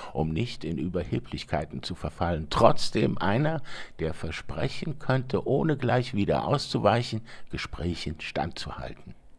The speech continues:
Philipp hatte im Nero behauptet, Ossis hätten nichts mit Stil am Hut. Die D D R hätte weder Klassen gekannt noch deren Rollenverteilung. Das Verhalten in den Stellungen, die zur Verfügung standen,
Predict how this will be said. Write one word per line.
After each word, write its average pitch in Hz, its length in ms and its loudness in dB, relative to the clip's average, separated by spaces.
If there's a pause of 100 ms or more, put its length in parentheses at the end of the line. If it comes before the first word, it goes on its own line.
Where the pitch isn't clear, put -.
(1400)
Philipp 135 380 2
hatte 104 200 2
im 76 120 2
Nero 92 360 2
behauptet, 71 600 -2
Ossis 90 400 -2
hätten 69 260 -4
nichts - 380 -4
mit 73 180 -6
Stil 87 400 0
am 71 220 -4
Hut. 76 340 -2 (460)
Die 87 80 -6
D 127 160 -2
D 120 60 2
R 104 300 0
hätte 85 280 -4
weder 67 240 -4
Klassen 87 400 -4
gekannt 90 380 -4
noch 73 120 -4
deren 80 320 -4
Rollenverteilung. 67 920 -4 (840)
Das - 160 -4
Verhalten 117 480 0
in 90 160 0
den 92 160 0
Stellungen, 110 640 4
die 92 160 -4
zur 98 140 -2
Verfügung 98 560 0
standen, 98 640 0